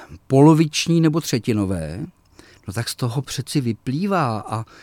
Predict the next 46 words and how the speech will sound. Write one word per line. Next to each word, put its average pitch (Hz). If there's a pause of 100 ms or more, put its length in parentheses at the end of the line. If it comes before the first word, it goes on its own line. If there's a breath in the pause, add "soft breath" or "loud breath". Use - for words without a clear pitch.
(360 loud breath)
a -
nemůže 117
to, 123
to 123
těm 123
lidem 120
mít 123
za 123
zlé, 165
že 110 (720 loud breath)
podniky 123
a 135
podnikatelé, 127
kteří 127
mají 131
ve 120
svých 139
nákladech 123
významnou 127
položku 131 (120)
cenu 139
plynu 123
nebo 123
elektrické 123
energie, 110 (640 loud breath)
mají 110
jenom 123
dvě 127
možnosti. 151
Buď 104
jít 127
vyrábět 123
tam, 127
kde 147
ta 131
energie 131
stojí 123
tu 131
polovinu 120
nebo 135
tu 156
třetinu, 151
anebo 170
to 202
zavřít 160
a, 101